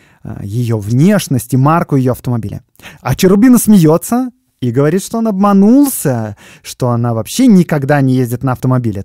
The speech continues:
только на лошадях. Потом она, например, говорит ему, что будет на премьере балета. Маковский едет туда и узнаёт среди дам Черубину. А та на следующий день говорит ему, как он ошибается,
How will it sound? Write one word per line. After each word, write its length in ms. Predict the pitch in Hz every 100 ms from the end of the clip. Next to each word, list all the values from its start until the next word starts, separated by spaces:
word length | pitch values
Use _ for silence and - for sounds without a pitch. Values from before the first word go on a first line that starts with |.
| -
только 320 | 139 139 170
на 120 | 156
лошадях. 680 | 170 165 208 170 107 - _ _ _ _ _ - - - _ -
Потом 260 | 113 233
она, 220 | 196 208
например, 340 | 185 156 165 156
говорит 320 | 156 175 147
ему, 160 | 127 110
что 160 | -
будет 240 | 123 165 143
на 80 |
премьере 440 | 120 135 131 139 123
балета. 500 | 135 117 92 - - _ _ _
Маковский 500 | 117 123 226 - 180 143 110 139
едет 200 | 123 123
туда 380 | 165 156 202 262 _ _ _ _ _ -
и 100 | 117
узнаёт 420 | 110 110 113 113
среди 280 | - 123 120
дам 240 | 113 123
Черубину. 640 | 117 - 123 123 107 92 101 _ _ _ _ _ _
А 200 | - 165
та 360 | 165 - 160 170
на 120 | 196
следующий 540 | 170 170 202 220 - 180
день 480 | 135 139 180 196 165
говорит 580 | 143 165 170 196 190
ему, 180 | 175 165
как 400 | - 180 170 175
он 140 | 175 151
ошибается, 760 | - 143 123 98 98 -